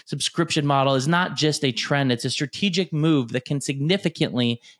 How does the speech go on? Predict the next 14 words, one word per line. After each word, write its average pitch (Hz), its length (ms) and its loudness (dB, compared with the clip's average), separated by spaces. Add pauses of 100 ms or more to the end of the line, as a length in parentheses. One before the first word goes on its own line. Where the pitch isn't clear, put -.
(120)
amplify 139 600 -2 (260)
the 139 60 -2
value 120 320 4
of 110 80 0
your 127 80 0
business. 160 520 -4 (300)
From 156 140 0
achieving 175 540 0 (100)
unparalleled 170 760 2
scalability 151 840 2
and 143 120 2
enjoying 156 380 2
predictable 151 460 0
revenue 143 440 2